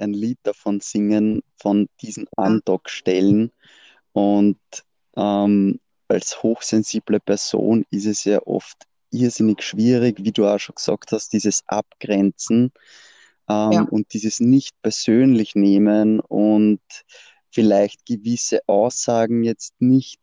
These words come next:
Speaker 1: gleich, ähm, als Kritik zu sehen an sich selber. Das ist ein Mega-Prozess, auch bei mir immer wieder. Und bei mir ist zum Beispiel die Familie. Die Familie, die kennt meine Triggerpunkte so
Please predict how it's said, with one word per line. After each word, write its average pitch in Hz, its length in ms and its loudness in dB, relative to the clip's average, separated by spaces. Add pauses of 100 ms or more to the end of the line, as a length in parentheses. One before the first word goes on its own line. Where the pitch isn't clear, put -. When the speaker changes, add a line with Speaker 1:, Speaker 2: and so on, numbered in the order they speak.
(100)
Speaker 1:
gleich, 107 640 0
ähm, 104 460 0
als 98 300 -4
Kritik - 500 -2 (140)
zu - 200 -6
sehen 101 420 2
an 104 140 2
sich - 260 -6
selber. 120 640 0 (580)
Das - 180 -4
ist - 320 -4
ein 107 260 2 (140)
Mega-Prozess, 120 1300 0
auch 107 140 -2
bei 110 120 -2
mir 117 420 0
immer 131 420 0
wieder. 135 460 -2 (540)
Und 113 500 2 (140)
bei 110 100 0
mir 123 200 4
ist - 160 -4
zum 127 160 2
Beispiel 110 760 0 (180)
die - 60 -10
Familie. 107 600 2 (140)
Die 107 80 -4
Familie, 135 600 2
die 120 120 -2
kennt 131 520 0
meine 123 300 2
Triggerpunkte 139 1000 0
so 131 400 2